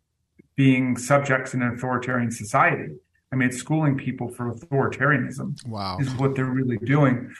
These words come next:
Speaker 1: So, um, I see it, you know, in explicitly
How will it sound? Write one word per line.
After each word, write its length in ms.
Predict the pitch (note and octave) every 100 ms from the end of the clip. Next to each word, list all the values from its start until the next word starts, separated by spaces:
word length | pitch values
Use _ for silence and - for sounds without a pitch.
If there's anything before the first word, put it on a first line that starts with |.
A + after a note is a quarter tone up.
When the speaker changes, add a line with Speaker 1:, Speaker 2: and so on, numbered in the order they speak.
| -
Speaker 1:
So, 720 | - E3 D#3 D3 C#3+ C#3 C#3+ - _ _ _ -
um, 520 | D#3+ C#3+ C3+ C3 - - -
I 200 | E3 F3
see 260 | F3 F#3+ D#3+
it, 180 | C#3+
you 460 | D3+ D3+ D3 C#3+ C#3
know, 240 | B2+ B2+
in 420 | C3+ C#3 C3+ C3+ C#3
explicitly 880 | C#3 - - D#3+ E3+ D3 D3 C#3